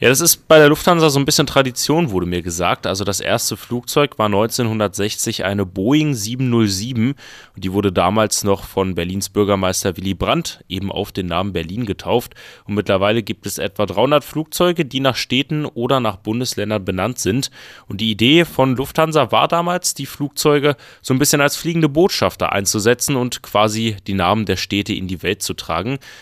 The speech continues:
Neunzehnhundertdreiundneunzig wurde dann die erste Hameln getauft, am ersten Juli neunzehnhundertdreiundneunzig am Flughafen Frankfurt, und zwar von der Gattin des damaligen Bürgermeisters Peter Metzger.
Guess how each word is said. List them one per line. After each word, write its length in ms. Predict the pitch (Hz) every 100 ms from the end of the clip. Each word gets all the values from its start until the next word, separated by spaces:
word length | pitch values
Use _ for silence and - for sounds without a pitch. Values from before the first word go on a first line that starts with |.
| - _
Neunzehnhundertdreiundneunzig 1300 | 117 147 - 147 131 - 110 127 180 160 175 185 202 143
wurde 220 | 143 139
dann 160 | 131 123
die 120 | 110
erste 400 | 117 135 - 98
Hameln 340 | 110 147 110
getauft, 560 | 95 90 113 135 - -
am 140 | 104
ersten 420 | 92 113 143 - 131
Juli 500 | 101 135 156 101 82
neunzehnhundertdreiundneunzig 1200 | 92 113 - 107 95 98 110 101 123 143 160 127
am 80 | 104
Flughafen 540 | - 123 123 110 104
Frankfurt, 540 | - 127 160 - 190 - - - -
und 140 | 107
zwar 160 | 139 127
von 160 | 143
der 100 | 131
Gattin 320 | 151 180 135
des 140 | 98 -
damaligen 480 | 110 117 113 107 98
Bürgermeisters 640 | 143 131 120 120 - 113
Peter 320 | - 143 127
Metzger. 480 | 113 147 - 156 156